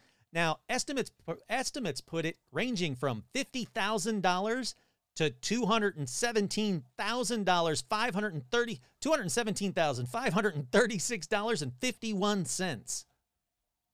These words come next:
Fifty-one cents, it's important. So the Budjum does still exist,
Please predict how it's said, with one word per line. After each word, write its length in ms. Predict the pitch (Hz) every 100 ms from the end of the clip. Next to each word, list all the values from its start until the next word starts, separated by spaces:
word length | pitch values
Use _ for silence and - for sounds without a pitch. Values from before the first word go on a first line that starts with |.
| _ -
Fifty-one 380 | 104 127 143
cents, 360 | 156 202 180 127
it's 120 | -
important. 480 | 127 156 175 107 107 _ _ _ _
So 180 | 202
the 100 | 202
Budjum 560 | 135 185 247 147 104 87
does 240 | 143 185
still 220 | - 180 175
exist, 640 | 120 135 147 - -